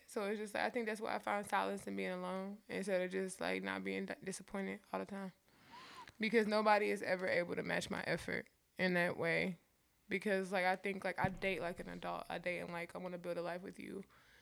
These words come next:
and, like, you know, forging forward. Like, I'm grown as fuck. I'm not about to date you like I'm a kid, but niggas are not on that page. And so it's just like, "You know what? Just need to stay in my house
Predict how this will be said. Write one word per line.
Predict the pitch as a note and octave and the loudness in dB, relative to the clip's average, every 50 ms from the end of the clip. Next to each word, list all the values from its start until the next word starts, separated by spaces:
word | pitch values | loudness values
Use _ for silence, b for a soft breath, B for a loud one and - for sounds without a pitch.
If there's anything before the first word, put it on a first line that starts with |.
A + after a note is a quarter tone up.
| b b b b b b b _ | b b b b b b b _
and, | F#3+ F#3+ F#3+ F3+ | -2 -2 0 0
like, | E3+ E3+ F3 F3+ F3+ F3+ | 0 -2 -2 -2 -4 -6
you | - - | -8 -8
know, | F3+ E3+ E3+ - A#2 F3 F3+ F#3 F#3 b b b b b b _ | -8 -8 -8 -8 -8 -8 -8 -10 -12 b b b b b b _
forging | - - F#3 F3+ F3 E3+ E3 E3+ E3 E3+ | -8 -6 -4 -4 -4 -4 -6 -8 -10 -12
forward. | - - - F3 E3 E3 E3 E3+ E3+ F3 | -12 -6 -2 0 0 0 0 -2 -4 -6
Like, | F3+ E3 - - | -6 -8 -8 -6
I'm | F3 E3 F3 E3+ | -6 -6 -6 -4
grown | E3+ F3 E3 E3+ F3 E3+ | -2 0 0 0 0 -2
as | F3 - | -4 -4
fuck. | - - F3 - | -6 -6 -6 -4
I'm | F3+ F3 | -4 -6
not | F3 F3 | -6 -4
about | E3+ F3+ F3 - | -6 -6 -6 -6
to | F3+ | -4
date | E3+ F3 F3 - | -4 -2 -2 -4
you | - - | -4 -6
like | F3 F3 - | -8 -6 -6
I'm | F3+ F3 F3+ | -6 -6 -6
a | F3+ | -6
kid, | - F#3+ F#3+ G#3 G#3+ A3+ - - - b b b b b b b b - - - | -6 -6 -4 -4 -4 -4 -6 -12 -20 b b b b b b b b -20 -8 -2
but | F#3 F3+ E3+ E3+ | 0 0 0 2
niggas | F3+ F3 F3+ F3 F3 F3 E3+ - | 0 -2 -2 -2 -2 -2 -2 -2
are | F3 F3 | -2 -2
not | F3 F3 F3 F3 E3+ - - - | -2 -2 -4 -4 -4 -6 -8 -6
on | - F#3 F3+ F#3 | -6 -4 -4 -4
that | F#3 F#3 - | -4 -6 -6
page. | - - F3+ F3+ F3+ F3+ F3+ - - - - _ _ _ _ _ _ - | -6 -4 -4 -4 -4 -6 -6 -6 -8 -8 -8 _ _ _ _ _ _ -6
And | - F#3 E3+ | -4 -4 -4
so | - - F#3 F3 E3+ E3+ | -2 0 0 2 2 2
it's | E3 E3+ F3 E3 - | 2 2 0 -2 -4
just | - F3 - - | -6 -6 -6 -4
like, | G3 F#3 F#3 F#3 - - _ _ _ - | -2 -2 -2 -2 -6 -10 _ _ _ -2
"You | A3+ A3+ | 0 0
know | A3+ A3+ A3+ | 2 2 2
what? | A#3+ B3 B3 B3 A#3+ A#3 - - G#3 B B B B B B B B _ _ - b b b b b b b b b b b _ - | 4 4 4 4 2 0 -2 -6 -10 B B B B B B B B _ _ -20 b b b b b b b b b b b _ -8
Just | - F#3+ D#3 - | -6 -6 -4 -4
need | F#3 F3+ F3+ | -4 -6 -4
to | F3+ E3 | -6 -6
stay | - - - - | -4 -4 -4 -2
in | F#3+ G3 | -4 -4
my | F#3+ F#3+ F#3 | -6 -6 -6
house | - - - F#3 - | -6 -8 -8 -10 -12